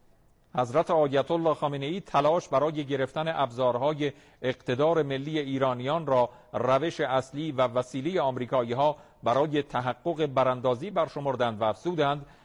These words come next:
«عواطف مردم و افکار عمومی همجهت با حکومت و ایمان و انگیزه جوانان از جمله ابزارهای اصلی اقتدار ملی است و به همین علت دشمنان در صدد تضعیف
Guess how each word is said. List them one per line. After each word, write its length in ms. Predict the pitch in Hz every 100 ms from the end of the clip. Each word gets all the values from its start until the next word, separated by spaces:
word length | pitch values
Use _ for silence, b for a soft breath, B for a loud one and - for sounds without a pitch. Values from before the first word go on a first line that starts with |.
| b _
«عواطف 560 | 123 131 143 139 190 196
مردم 480 | 160 147 131 160 147
و 60 |
افکار 440 | 143 135 - 139 135
عمومی 400 | 139 131 135 156
همجهت 640 | 147 135 127 120 135 131 -
با 160 | 123 120
حکومت 500 | 117 - 127 165 190 b b b 104
و 120 | 131 -
ایمان 440 | 131 131 135 170
و 40 | 156
انگیزه 640 | 147 143 127 127 120 120
جوانان 640 | 113 131 139 143 170 202 B B B
از 200 | 139 131
جمله 320 | 131 131 139
ابزارهای 640 | 131 117 135 123 123 156
اصلی 540 | 151 - 139 - 185 185
اقتدار 560 | 139 - 127 123 120
ملی 320 | 107 104 98 98
است 180 | - b b -
و 160 | 120 120
به 220 | 107 123
همین 360 | 135 214 185
علت 440 | 156 135 120 143 165 b b -
دشمنان 600 | 123 135 - 127 151 190
در 180 | 156 139
صدد 440 | 120 123 123 151 151
تضعیف 640 | - 127 113 135 202 196